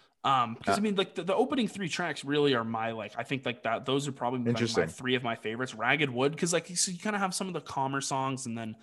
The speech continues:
Speaker 2: Yeah.
Speaker 1: what is it? White Winter Hymnal is kind of very upbeat, but then it ends calmly, and then Ragged Wood just, like, gets right into it and is just super energetic. Um, it's very sort of enthusiastic and just kinda keeps going.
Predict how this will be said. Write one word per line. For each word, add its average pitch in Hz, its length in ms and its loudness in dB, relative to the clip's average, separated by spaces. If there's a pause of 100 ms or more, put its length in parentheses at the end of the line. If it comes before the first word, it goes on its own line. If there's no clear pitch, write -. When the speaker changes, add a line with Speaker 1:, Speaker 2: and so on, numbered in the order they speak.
Speaker 2:
Yeah. 87 260 4
Speaker 1:
what 120 140 -12
is 113 100 -10
it? 110 100 -10
White 151 200 2
Winter 151 220 0
Hymnal 139 320 2
is 127 120 -2
kind 123 200 0
of 123 60 -2
very 127 160 2
upbeat, 131 360 0
but 127 60 -2
then 120 100 -2
it - 100 -6
ends 127 260 -4
calmly, 120 340 -4
and 117 80 -6
then 101 100 -10
Ragged 131 320 0
Wood 120 220 0
just, 113 160 -8
like, 95 120 -12
gets 110 200 -8 (160)
right 127 240 4
into 113 320 -6
it 101 80 -6
and 95 100 -8
is 110 80 -10
just 101 160 -4
super 135 320 -2
energetic. 123 680 -2 (380)
Um, 107 420 -4
it's 123 140 -6
very 127 380 0
sort 117 240 -2
of 113 60 -8
enthusiastic 110 880 -4
and 98 80 -12
just 98 120 -14
kinda 95 180 -16
keeps - 280 -14
going. 110 420 -10